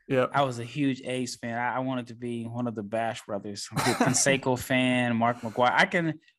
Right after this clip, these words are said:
Speaker 2: probably
Speaker 1: Yeah.
Speaker 2: tell you that whole lineup from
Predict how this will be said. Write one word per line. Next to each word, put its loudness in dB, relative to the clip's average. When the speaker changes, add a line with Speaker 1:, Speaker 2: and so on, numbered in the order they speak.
Speaker 2:
probably 2
Speaker 1:
Yeah. -8
Speaker 2:
tell 2
you -2
that 2
whole 2
lineup -2
from -4